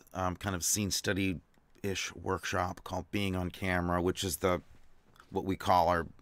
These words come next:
our kind of teaching business. Um, so yeah, we just started that workshop, uh, day before yesterday, and yesterday we taught our, our audition class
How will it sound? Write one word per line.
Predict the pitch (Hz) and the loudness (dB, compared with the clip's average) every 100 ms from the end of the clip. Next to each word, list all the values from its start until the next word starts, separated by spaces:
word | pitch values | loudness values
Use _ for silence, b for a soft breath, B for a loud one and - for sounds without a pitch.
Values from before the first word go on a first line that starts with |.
| - | -8
our | 85 | -6
kind | - 85 | -4 -6
of | - | -4
teaching | 92 80 80 | -6 -6 -8
business. | 73 78 71 78 76 - b b b b b _ - | -6 -6 -6 -6 -6 -8 b b b b b _ 2
Um, | 90 87 87 87 - | 6 6 4 -2 -2
so | 117 | 6
yeah, | 135 131 | 8 8
we | 104 | 6
just | 104 - | 2 4
started | 123 110 101 - | 6 6 4 -2
that | - 101 104 | 0 2 2
workshop, | 104 98 101 95 - 101 92 90 - - - 95 | -2 -4 -4 -2 -2 -2 -2 -6 -8 -4 -4 -4
uh, | 92 90 87 87 - - _ _ _ _ - | -6 -6 -8 -10 -16 -20 _ _ _ _ -4
day | 95 | -4
before | - 98 | -2 -4
yesterday, | 87 95 - 101 110 - - b b b - | -2 -2 0 0 -2 -4 -16 b b b -2
and | 98 | 2
yesterday | 95 - 95 | 2 2 2
we | 92 90 | 2 0
taught | 98 90 | 2 2
our, | 87 82 - | 4 2 0
our | 82 78 | -2 0
audition | 80 131 - 139 | 0 0 0 -2
class | - 127 123 135 - - | 0 -2 -2 -4 -8 -10